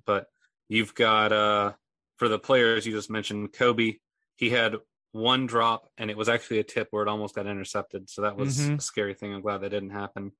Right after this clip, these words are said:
Speaker 1: Uh, you've got, uh, who was the next one you talked about? Shedrick Jackson.
Speaker 2: Yep.
Speaker 1: He had another drop.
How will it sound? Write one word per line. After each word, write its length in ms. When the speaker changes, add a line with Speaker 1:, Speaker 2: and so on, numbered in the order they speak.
Speaker 1:
Uh, 380
you've 220
got, 440
uh, 500
who 140
was 200
the 120
next 220
one 80
you 80
talked 220
about? 220
Shedrick 380
Jackson. 520
Speaker 2:
Yep. 200
Speaker 1:
He 140
had 200
another 300
drop. 460